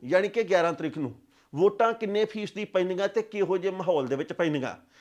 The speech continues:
ਤੇ ਲੋਕਾਂ ਦੀ ਮੱਤ ਦਾ ਵੀ ਪਤਾ ਲੱਗ ਜਾਣਾ ਵੀ ਪੰਜਾਬ ਦੇ ਵਿੱਚ ਜੋ ਸਿਸਟਮ ਆ, ਇਹ ਸਾਰਾ ਠੀਕ ਜਾਪਦਾ ਜਾਂ ਫਿਰ ਇਹ ਠੀਕ ਤੋਂ ਉਲਟ ਜਾਪਦਾ। ਮੈਂ ਨਹੀਂ ਕਹਿਣਾ ਜੀ ਫਲਾਣੇ ਨੂੰ ਵੋਟ ਪਾਓ, ਤੁਹਾਡੀ ਆਪਣੀ ਇੱਛਾ,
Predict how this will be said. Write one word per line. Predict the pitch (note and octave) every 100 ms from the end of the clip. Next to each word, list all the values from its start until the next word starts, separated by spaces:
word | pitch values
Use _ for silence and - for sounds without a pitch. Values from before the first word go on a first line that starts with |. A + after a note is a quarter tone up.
| _
ਤੇ | - A#3+
ਲੋਕਾਂ | G3+ E3+ F3+ - G#3
ਦੀ | G#3+
ਮੱਤ | F#3 C3+ C#3+ D3+
ਦਾ | F3+ G3+
ਵੀ | F#3
ਪਤਾ | G3+ F#3+
ਲੱਗ | F#3 D#3
ਜਾਣਾ | E3 E3 C#3+ C#3+ _ _ -
ਵੀ | A3
ਪੰਜਾਬ | A#3+ G3+ E3 D3 D3+ D#3
ਦੇ | D#3 F#3
ਵਿੱਚ | F3+ F3+ G3+
ਜੋ | F#3+
ਸਿਸਟਮ | F#3+ - A3 - G3+
ਆ, | B2 - _ _ _ -
ਇਹ | F#3+
ਸਾਰਾ | - D3+ D3+
ਠੀਕ | D3 - D3 C#3+
ਜਾਪਦਾ | D3 E3 F3+ F#3+ C#4+ - _ _ _ -
ਜਾਂ | D3 F#3+
ਫਿਰ | F#3+ G3+
ਇਹ | G#3+ G#3+ G#3+ -
ਠੀਕ | A3 F#3+
ਤੋਂ | F#3+ G3+
ਉਲਟ | G3+ G3 G3
ਜਾਪਦਾ। | E3 C3 G#2+ G#2+ - _ _ _ B2+
ਮੈਂ | D#3 F#3+
ਨਹੀਂ | B3
ਕਹਿਣਾ | A#3+ A3
ਜੀ | G#3+ A3+
ਫਲਾਣੇ | G#3 F#3 F#3+
ਨੂੰ | F#3+
ਵੋਟ | F3 F3
ਪਾਓ, | - C#3+ F#2 -
ਤੁਹਾਡੀ | D#3+ C#3 F3 -
ਆਪਣੀ | E3 - F#3
ਇੱਛਾ, | - D3+ F#3 F#3 G3+